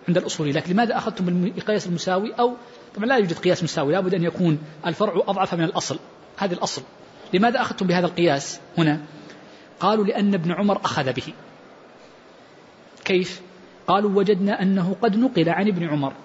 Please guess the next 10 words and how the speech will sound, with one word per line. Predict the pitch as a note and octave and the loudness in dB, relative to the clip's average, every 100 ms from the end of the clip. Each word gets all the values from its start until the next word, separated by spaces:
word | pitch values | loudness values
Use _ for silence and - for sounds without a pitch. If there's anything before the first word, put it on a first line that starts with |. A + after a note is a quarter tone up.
| - | -2
رضي | F3+ | 0
الله | F3 D#3+ C#3 | 0 -2 -2
عنه | C#3 E3+ - - - - - - | -2 -4 -8 -20 -20 -20 -16 -2
أنه | A3+ A3 F3+ E3+ | 2 2 0 0
قال: | G3 G#3+ A3+ - - - - | 2 2 0 -8 -20 -16 -2
'لا | E3 G3 | 2 4
يجزئ | G#3 E3+ E3+ G#3+ | 2 0 -4 -4
في | D3 E3+ | 0 2
غسل | F#3+ - F3 | 2 0 -2
النجاسة | D#3+ F3+ F3+ | 2 2 0